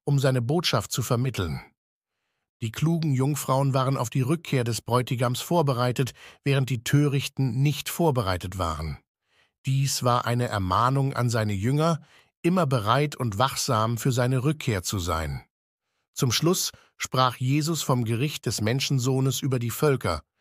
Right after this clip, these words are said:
Er beschrieb, wie er die Menschen nach ihrer Behandlung der geringsten seiner Brüder beurteilen würde.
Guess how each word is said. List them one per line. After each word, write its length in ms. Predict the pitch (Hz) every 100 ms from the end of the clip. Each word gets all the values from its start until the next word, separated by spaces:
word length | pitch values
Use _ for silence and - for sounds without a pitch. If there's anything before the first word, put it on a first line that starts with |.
| _ _ _
Er 100 | 131
beschrieb, 560 | 123 113 - 147 180 - _ - _ 139
wie 200 | 165 170
er 120 | 139
die 120 | 120
Menschen 460 | 104 131 139 170 147
nach 160 | 123
ihrer 260 | - 120 113
Behandlung 520 | 98 120 139 139 135
der 120 | 117
geringsten 600 | 110 110 147 175 - 127
seiner 280 | 113 104 98
Brüder 400 | 90 147 165 151
beurteilen 760 | 139 - 165 156 101 85 82 82
würde. 360 | 85 82 76